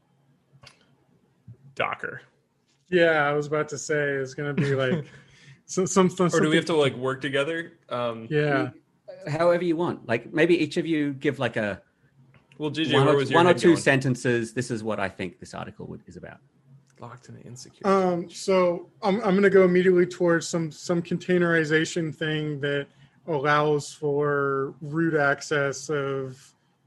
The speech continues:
Speaker 2: of exporting. Like, so you, like, it's an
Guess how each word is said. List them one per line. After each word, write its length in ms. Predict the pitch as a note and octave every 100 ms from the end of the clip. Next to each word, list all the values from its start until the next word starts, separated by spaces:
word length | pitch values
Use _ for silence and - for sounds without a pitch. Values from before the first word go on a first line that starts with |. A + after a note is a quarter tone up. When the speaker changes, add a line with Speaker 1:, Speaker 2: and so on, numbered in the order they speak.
| _
Speaker 2:
of 220 | E3 D3
exporting. 640 | D#3+ D3+ - E3 D#3+ D#3 C#3+
Like, 220 | D3+ - - _
so 180 | - F3+
you, 240 | E3+ D3 E3 _ _ _ _ _
like, 260 | - E3+ E3+
it's 140 | F#3
an 100 | F#3